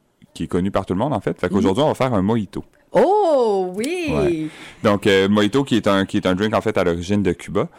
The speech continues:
Speaker 2: Mhm.
Speaker 1: mais qui est inspiré, euh, tu sais, mojito est, a vu naissance à peu près dans, dans les années début dix-neuf cents, là. Mais c'est inspiré, en fait, euh, du julep, qui est un petit peu moins connu, mais qui est au, au sein des bartenders, qui est quand même assez connu, là, qui est un drink qui, qui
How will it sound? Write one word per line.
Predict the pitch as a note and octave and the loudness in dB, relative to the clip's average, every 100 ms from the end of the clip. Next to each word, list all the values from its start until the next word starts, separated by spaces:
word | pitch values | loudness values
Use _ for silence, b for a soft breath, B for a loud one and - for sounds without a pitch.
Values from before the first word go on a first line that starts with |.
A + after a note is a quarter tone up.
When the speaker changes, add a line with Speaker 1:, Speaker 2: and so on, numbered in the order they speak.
| B | B
Speaker 2:
Mhm. | A#2+ B2+ | -6 -2
Speaker 1:
mais | F3+ | 0
qui | - | 0
est | G2+ | 0
inspiré, | F#2+ - - G2 G#2 A2+ - | -2 -2 0 0 2 2 2
euh, | F2+ F2 E2+ D2+ - _ _ - | 2 2 2 -2 -10 _ _ -2
tu | G#2+ G2+ | 0 0
sais, | - B1+ - - | -2 -8 -12 -4
mojito | G#2 A2 D3+ | 0 2 2
est, | D#3 - G#2 | -2 -4 -4
a | G#2 | -4
vu | G#2 B2 | 0 0
naissance | A2 G2+ A#2+ A2 | 0 0 -2 0
à | |
peu | G2 | -2
près | A2 G#2 | 0 2
dans, | F#2+ F2+ | 2 2
dans | E2+ E2+ | 0 -2
les | F2 | 0
années | F2 F#2 F#2 | 0 0 0
début | F#2 F#2+ G2 | 0 0 -2
dix-neuf | F2+ F#2+ E2 | -2 -2 -2
cents, | A2 C3+ | -2 -6
là. | D3 - B B B - | -8 -14 B B B -4
Mais | F#2 | 0
c'est | G2+ | 2
inspiré, | G2 - G#2 A2+ | 0 2 2 2
en | G#2+ | 2
fait, | A#2 - | 0 2
euh, | F2+ E2+ | 0 0
du | F2 F2 | -2 -4
julep, | E2+ B2+ A2 - - | 0 2 2 0 -8
qui | - | -6
est | G2+ | 0
un | C#3+ | 0
petit | - | 2
peu | A3 | 2
moins | G#3+ | 2
connu, | G3+ B2 B2+ F3 | 2 2 2 2
mais | G#2 | 0
qui | - G2+ | 2 2
est | |
au, | F#2 - - | 4 2 0
au | G2+ G2 F#2+ | 2 2 2
sein | - B2+ | 0 0
des | A2+ | 2
bartenders, | F#2+ F#2+ G2 G2+ | 2 2 2 2
qui | F#2+ | 0
est | |
quand | F#2 F2 | 0 0
même | F2 | 2
assez | E2 G2 | 0 -2
connu, | - F2 A2+ | -2 -2 0
là, | B2 A#2+ | -2 -4
qui | - | -2
est | G2+ | 0
un | F#2+ | 0
drink | E2+ A#2 | 2 0
qui, | - F2+ | -2 -8
qui | - F#2 F2+ E2+ | -6 -2 0 -2